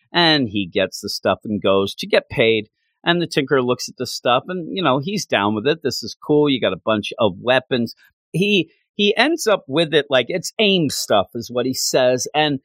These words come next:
he ends up, "Man, they don't make, you know, world-destroying weapons like they used to." He's just an old curmudgeon shaking his fist at clouds and stuff like that about how the tech has gone downhill, things like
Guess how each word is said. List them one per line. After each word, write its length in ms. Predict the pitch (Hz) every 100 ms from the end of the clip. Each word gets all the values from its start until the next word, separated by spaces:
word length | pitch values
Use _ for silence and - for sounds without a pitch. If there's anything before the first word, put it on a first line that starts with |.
| _ _
he 100 | -
ends 220 | 233 233 180
up, 100 | -
"Man, 340 | 190 233 220
they 120 | 170
don't 320 | 165 233 226 233
make, 220 | 208 -
you 140 | 175
know, 220 | 170 151 135 _
world-destroying 920 | 131 202 220 175 180 - - 220 233 196
weapons 460 | 214 214 202 156
like 200 | 175 175
they 80 | 190
used 260 | 180 196 -
to." 140 | 113 135
He's 240 | 240 254
just 280 | - 202 175
an 80 | 143
old 220 | 139 135
curmudgeon 560 | - 123 120 117 131 110
shaking 460 | - - 131 143 127
his 180 | -
fist 280 | - 120 -
at 160 | 120 -
clouds 480 | - 120 117 120 101
and 140 | 110
stuff 180 | - 123 123
like 160 | 110
that 180 | 135 127
about 360 | 117 151 143 - _ _ _
how 360 | - 165 151 - _ _
the 140 | 151 -
tech 340 | - 156 143 -
has 200 | 135 -
gone 340 | 123 123 117
downhill, 840 | 120 107 107 117 185 175 165 147 -
things 300 | 135 120 107
like 160 | 107